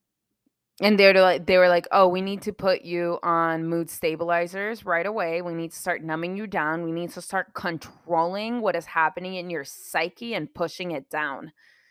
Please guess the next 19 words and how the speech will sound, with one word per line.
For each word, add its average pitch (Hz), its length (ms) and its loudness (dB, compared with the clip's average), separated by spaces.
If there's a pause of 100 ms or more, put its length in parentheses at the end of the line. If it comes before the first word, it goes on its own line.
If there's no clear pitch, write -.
(360)
You 185 80 0
don't 202 120 0
get 196 120 2
an 190 140 4
opportunity 175 440 0 (100)
to - 60 -10
integrate 170 500 -2
it." 185 260 -4 (1600)
It's 185 180 -6
a 185 80 -2
different, 214 560 -2 (720)
this 185 300 -4
isn't 202 220 -2
a 208 100 2
one 185 220 -2
size 185 260 -4
fits 180 240 -6
all 170 100 0
for 165 160 -6